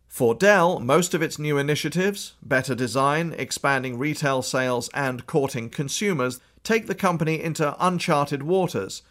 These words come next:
says Nikolai Sigelkov, a management professor at Wharton. Dell has really strayed from its original positioning. Is the refocusing going against what made Dell successful? Sergei Netesin, an operations and information management professor at Wharton,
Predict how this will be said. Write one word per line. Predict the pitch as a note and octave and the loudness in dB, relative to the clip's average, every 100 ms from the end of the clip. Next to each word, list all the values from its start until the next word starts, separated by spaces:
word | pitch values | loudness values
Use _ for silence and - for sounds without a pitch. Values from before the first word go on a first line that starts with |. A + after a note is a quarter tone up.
| _ | _
says | - - D#3 C#3+ - | -4 2 4 2 0
Nikolai | D#3+ G3 F3+ D#3+ D#3 | -2 0 2 4 2
Sigelkov, | D3 - F#3 C#3 - G2+ G#2+ - - _ - | 2 0 2 2 0 -2 -2 -6 -18 _ -10
a | C3 | -4
management | D3 F3+ F3+ E3+ D#3 | 0 2 0 -2 -4
professor | C#3+ D#3+ C#3+ - | 0 2 2 2
at | C#3+ | -4
Wharton. | D#3 F#3 D3+ - F2 _ _ _ - | 0 2 2 -2 -14 _ _ _ -4
Dell | C3 D3+ F#3 | 2 4 4
has | E3+ D3+ | 4 2
really | D#3 F3 D#3+ | 2 2 2
strayed | - - A3+ E3+ D3+ | 0 4 4 6 2
from | D#3 | -2
its | D#3 - | -2 0
original | D#3+ D#3+ D3 C#3 B2+ | 0 0 0 -4 -4
positioning. | C3 C#3+ E3+ - G2+ A#1 - _ _ | -2 -2 -2 -4 -10 -12 -20 _ _
Is | E3 D#3 | 2 2
the | - D3 C3 | 0 -2 0
refocusing | C3 C#3+ B2+ F#3 G3+ F3+ - D#3 | 0 0 2 4 4 4 -2 0
going | C#3+ C3+ B2+ | 2 0 0
against | B2 E3+ D#3+ D3 | -2 0 0 0
what | C#3 B2 | -2 -2
made | B2+ B2+ A#2+ | -2 -4 -2
Dell | C3 A#2+ A#2+ | -2 -2 -2
successful? | - - G#3 A#3 - D#2+ - _ _ _ _ _ - | -8 -6 -2 -2 -6 -10 -12 _ _ _ _ _ -12
Sergei | - C#3+ C3 B2 | 2 2 4 0
Netesin, | A#2 F3+ G3+ F3+ D#3+ D3+ E3 | 0 0 0 0 0 0 -2
an | C3 B2+ | -4 0
operations | D#3 D3 C#3+ C#3 C#3+ C3 | 0 2 2 2 -4 -8
and | C#3+ | -6
information | D#3+ D#3 D3 C#3+ C3+ D3 | -2 -2 -2 -2 -2 -4
management | C3+ C3 B2+ C3+ B2 | -4 -4 -4 -8 -8
professor | B2+ D3+ C#3 D3 | -4 0 0 2
at | C#3+ | -2
Wharton, | C3 D3 C#3+ D#3 E3 | 0 0 0 -2 -6